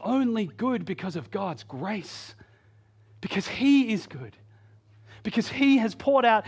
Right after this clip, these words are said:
His grace and His mercy on us in Jesus. You see, without Him, we would still be dead in our sins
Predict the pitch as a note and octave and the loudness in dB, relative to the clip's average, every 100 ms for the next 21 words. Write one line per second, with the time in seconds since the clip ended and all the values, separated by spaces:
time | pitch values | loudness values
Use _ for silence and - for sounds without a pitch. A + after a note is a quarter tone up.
0 | - - B3 E3+ E3+ B3 C4 A3+ G3+ G#3 | -6 2 2 2 2 2 2 0 0 0
1 | F#3+ F3+ A#3 C4+ B3 G3+ A3+ A#3+ A3 G#3+ | 0 0 0 0 -2 4 4 6 4 2
2 | F3+ - - A3+ A#3 C#4+ C4+ C4 - G#3+ | -2 -12 -14 -8 2 4 6 4 0 -8
3 | D#3 B3+ C4+ G#3 D#3+ A2+ - - - - | -2 2 2 2 -2 -6 -12 -18 -20 -20
4 | - - G#3+ C4 B3 B3+ C#4+ G#3 A#3 G#3+ | -8 -6 0 2 6 8 8 4 2 2
5 | A#3 A3 - - C4+ D4 C4 F#3+ B3+ C4+ | 2 0 -4 0 2 2 2 4 4 4
6 | B3+ A#3+ A#3 - A#3+ G3 F3+ | 2 2 0 -2 -4 -4 -6